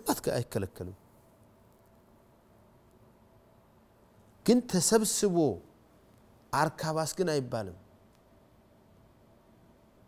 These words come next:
ኢማሙ እጁን አንስቶ ዱዓ እያደረገ ሌላው አሚን እያለ የሚባል ዱዓ የለም። ምን ከዚህ አሁን ካልነው ዱዓ የበለጠ ነው እንደሚለው እሱ? በመሰረቱ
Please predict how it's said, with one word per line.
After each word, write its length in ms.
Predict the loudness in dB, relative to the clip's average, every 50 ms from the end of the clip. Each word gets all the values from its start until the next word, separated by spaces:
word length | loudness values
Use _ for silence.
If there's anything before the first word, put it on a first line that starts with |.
| -12 0 4
ኢማሙ 400 | 4 6 6 8 8 8 8 8 6 6 6 6 2 -2 -6 -16 -20 -20 -20 -20 -20 -20 -20 -20 -20 -20 -20 -20 -20 -20 -20 -20 -20 -20 -20 -20 -20 -20 -14 -8 -8
እጁን 300 | -8 0 4 6 6 8
አንስቶ 340 | 8 8 6 4 2 6 6 8
ዱዓ 180 | 8 10 8 8
እያደረገ 520 | 8 8 8 8 8 6 6 6 6 6 6 8
ሌላው 280 | 8 10 10 10 10
አሚን 340 | 8 8 8 6 6 6 6 6
እያለ 360 | 8 10 10 12 12 12 10 10
የሚባል 560 | 8 8 8 6 6 8 8 10 10 10 10
ዱዓ 180 | 8 8 6 8 10
የለም። 380 | 10 10 10 10 8 4 0 -2 -4 -4 -2
ምን 160 | 0 2 2 2 4
ከዚህ 360 | 8 8 8 8 10 8 8 8
አሁን 220 | 10 8 6 6
ካልነው 340 | 8 8 8 8 10 8 8 8
ዱዓ 160 | 8 8 8
የበለጠ 360 | 8 6 6 4 4 2 2 2
ነው 100 | 2 2
እንደሚለው 360 | 2 2 2 2 0 0 -2
እሱ? 120 | -4 -6 -10 -16 -20 -20 -20 -20 -20 -20 -20 -20 -20 -20 -20 -20 -20 -20 _ -20 -20 -20 _ _ -20 -20 -20 -20 -20 -20 _ _ _ _ _ -20 -20 -20 -20 -20 -20 _ -20 -20 -20 -20 -20 _ -20 -20 _ -20 -20 _ _ -20 -20 -20 -20 -20 -20 -20 -20 -20 -20 -20 -20 -20 -20 -20 -20 _ _ -18 -14
በመሰረቱ 720 | -2 8 10 10 12 12 10 8 8 8 8 8 6 6